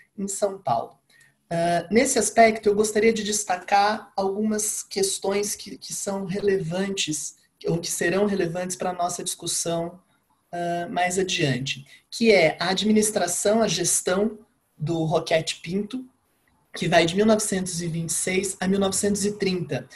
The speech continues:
E é na sua administração, já no primeiro ano da sua administração, que é criada a seção de assistência ao ensino de história natural. E esse aspecto, ele é fundamental,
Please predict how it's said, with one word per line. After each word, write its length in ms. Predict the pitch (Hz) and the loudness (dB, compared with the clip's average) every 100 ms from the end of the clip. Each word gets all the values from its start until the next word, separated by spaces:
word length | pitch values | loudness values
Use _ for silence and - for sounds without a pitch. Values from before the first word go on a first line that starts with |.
| - - | -20 -2
E 120 | 208 | 6
é 120 | 220 262 | 8 8
na 160 | 233 | 6
sua 300 | 226 - 311 | 4 4 2
administração, 680 | 240 226 214 - 175 - 196 | 4 2 2 0 -4 -2 -2
já 240 | 185 214 285 | 0 0 0
no 120 | 262 | -2
primeiro 500 | 226 214 196 202 190 | -2 -2 0 2 4
ano 240 | 226 302 | 2 2
da 100 | 214 | 0
sua 200 | 202 - | 0 -2
administração, 840 | 170 165 156 - 196 - 214 240 - - - | -4 -4 -4 -2 -2 2 2 2 -4 -20 -18
que 100 | - | 0
é 80 | 233 | 2
criada 640 | 226 233 208 190 190 196 208 - - | 2 2 2 2 0 0 -2 -6 -8
a 80 | 196 | -6
seção 540 | - 202 196 233 247 | 0 2 4 2 2
de 80 | 226 | 4
assistência 840 | 226 202 196 - 185 196 - 202 | 2 0 -2 -2 0 0 -2 -2
ao 200 | - 190 | 0 0
ensino 440 | 185 185 - 233 220 | 0 -2 0 2 2
de 120 | 196 | 2
história 420 | 196 - 202 202 | -2 2 2 2
natural. 560 | 196 196 185 131 127 139 - - - | 0 -2 0 0 -2 -10 -20 -16 0
E 100 | 247 | 2
esse 180 | 320 294 | 4 2
aspecto, 600 | 269 - 208 196 - 196 | 0 4 4 4 2 0
ele 180 | 185 | 2
é 100 | 180 | 0
fundamental, 960 | 175 175 165 147 135 139 170 185 190 - | -2 -2 0 2 0 0 2 2 0 -6